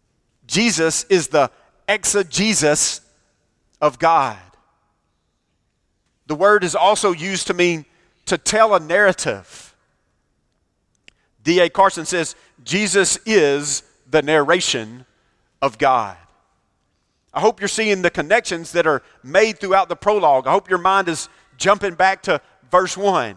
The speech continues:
where Jesus says, where God says about Jesus, "In the beginning was the Word, and the Word was with God,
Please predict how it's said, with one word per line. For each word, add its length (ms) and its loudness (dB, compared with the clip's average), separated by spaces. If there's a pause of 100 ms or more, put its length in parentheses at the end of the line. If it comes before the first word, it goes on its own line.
where 120 -8
Jesus 380 -4
says, 600 2 (520)
where 120 -2
God 300 0
says 220 -2
about 340 2
Jesus, 640 -10 (100)
"In 140 -2
the 100 2
beginning 440 -2
was 240 2
the 120 -2
Word, 480 0 (260)
and 140 -8
the 60 -4
Word 320 0
was 200 -6
with 260 -2
God, 400 0